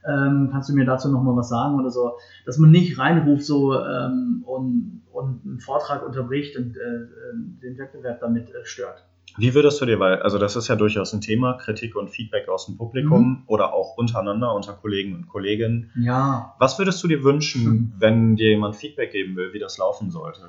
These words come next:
Speaker 2: wie das jemand tun könnte, ohne dass du aber dann das Gefühl hast, da möchte dir jemand ins Gelände pinkeln, so?
Speaker 1: Naja, das Wichtigste ist, glaub ich, dass man, äh, das nicht einfach macht, ohne vorher zu fragen, ob das jemand,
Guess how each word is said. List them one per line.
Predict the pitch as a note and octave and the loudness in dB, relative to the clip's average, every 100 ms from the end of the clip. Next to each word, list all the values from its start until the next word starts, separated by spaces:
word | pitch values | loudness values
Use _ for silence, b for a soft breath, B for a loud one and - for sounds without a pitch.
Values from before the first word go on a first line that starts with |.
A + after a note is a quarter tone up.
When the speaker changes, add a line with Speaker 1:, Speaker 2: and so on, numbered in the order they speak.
| F2+ | -8
Speaker 2:
wie | G#2 | -2
das | G2+ - - | -2 -2 -4
jemand | G2 F#2+ F#2 | -4 -4 -4
tun | A#2+ A2 G#2+ | 0 2 2
könnte, | G2 F2+ - - | 0 -4 -6 0
ohne | B2 B2+ | 4 6
dass | A2+ - - _ _ | 6 4 -2 _ _
du | - A#2+ | 2 4
aber | G#2+ G#2+ | 6 6
dann | G#2+ | 4
das | G#2+ | 2
Gefühl | A2 - A2+ | -2 -2 2
hast, | G#2+ - | 2 2
da | |
möchte | G2+ G2+ - | 0 -2 -2
dir | F#2 | -2
jemand | F#2+ F#2 F2 | 0 0 -2
ins | F#2+ | -8
Gelände | - F2+ G2 | -6 -4 -4
pinkeln, | F#2 D#2+ D#2 D2+ D2 - | -8 -14 -18 -18 -20 -20
so? | - E3 | -2 2
Speaker 1:
Naja, | G3 A3 | 4 2
das | E3 D3 | 0 4
Wichtigste | F3+ F#3 A#3+ - G#3 F#3 E3+ - - | 4 4 -2 4 6 6 4 0 0
ist, | F#3+ F3+ F3 - | 2 4 2 -6
glaub | D#3+ D#3 | 0 2
ich, | D#3+ | 0
dass | D#3+ D3 D#3 | -2 -4 0
man, | D3+ C#3+ C#3 C3 B2 | 2 4 2 -2 -8
äh, | C3 C3+ | -14 -10
das | C3+ C#3 - - - - - | -10 -10 -12 -20 -20 -20 0
nicht | D#3 D#3 D#3+ - - | 4 6 4 -2 -6
einfach | D3 D#3 D#3 D#3 - | -2 0 0 -2 -2
macht, | C3+ C#3 F3+ - - | 0 0 0 -4 -8
ohne | - D#3+ F3 E3+ | 0 4 4 2
vorher | - C#3+ D3 C#3+ | 0 -2 0 -2
zu | C#3 | -6
fragen, | B2+ - A#2 C#3+ C#3 | -12 -6 -4 -2 -2
ob | B2 B2 | -4 -8
das | B2 - | -10 -2
jemand, | A#2+ A#2+ A#2 | 2 2 0